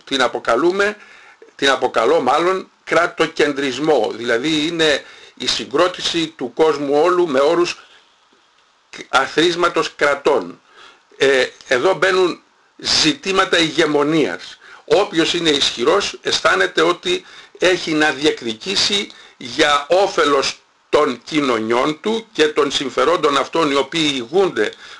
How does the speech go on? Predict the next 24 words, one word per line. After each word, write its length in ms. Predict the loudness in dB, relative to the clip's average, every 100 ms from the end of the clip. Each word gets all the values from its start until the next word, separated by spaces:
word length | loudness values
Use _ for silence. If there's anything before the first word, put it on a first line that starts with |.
| _
των 220 | 0 0
χωρών, 520 | 0 2 2 0 -6 -20 -20 -18 -2
ε, 1120 | 2 4 4 2 2 2 0 0 0 -2 -4 -8 _ _ _ _ -20 -18 -2
επιπρόσθετο 1080 | 0 0 -6 0 0 2 -2 -4 0 -2 0
όφελος 720 | 0 0 0 0 2 2 0 -4
από 180 | -4 -2
τις 160 | 0
άλλες 260 | 2 2 0
χώρες. 540 | 0 2 2 -4 -12 -16 -20 -10
Ό,τι 260 | 0 0 0
γίνεται 340 | 0 0 2
μέσα 220 | 0 0 0
στα 140 | 0
κράτη 300 | 0 -2 -2
γίνεται 280 | -2 0 0
και 100 | 0
σε 120 | 0
διακρατικό 540 | 0 0 -2 0 -4
πεδίο, 440 | 0 0 2 0 0
αλλά 240 | 0 2 2
εκεί 520 | 0 -2 -4 -4 -6
με 140 | 0 2
όρους 380 | 4 2 -2 -4
ισχύος 680 | -2 -2 2 2 0 -6